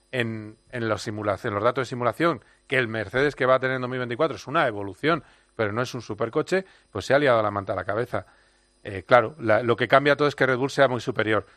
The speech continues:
Los equipos dan muy favorito a Red Bull para estas dos próximas temporadas. Hasta que no cambie el reglamento, va a ser muy complicado que se le pueda meter mano a, a Max Verstappen.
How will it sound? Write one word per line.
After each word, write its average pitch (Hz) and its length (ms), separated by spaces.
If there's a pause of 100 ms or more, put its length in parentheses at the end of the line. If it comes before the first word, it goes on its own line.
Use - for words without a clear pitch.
(160)
Los 117 340
equipos 151 400
dan 143 260
muy 139 220
favorito 110 440
a 104 40
Red 110 160
Bull 143 240 (240)
para 113 180
estas 101 280
dos 120 120
próximas 131 360
temporadas. 123 420
Hasta 110 100
que 127 80
no 170 80
cambie 175 220
el 156 60
reglamento, 151 460 (340)
va 131 80
a 147 40
ser 156 220
muy 147 140
complicado 135 720 (280)
que 117 80
se 107 120
le 104 120
pueda 131 300
meter 120 260
mano 135 380 (100)
a, 101 280 (240)
a 104 80
Max 113 220
Verstappen. 123 420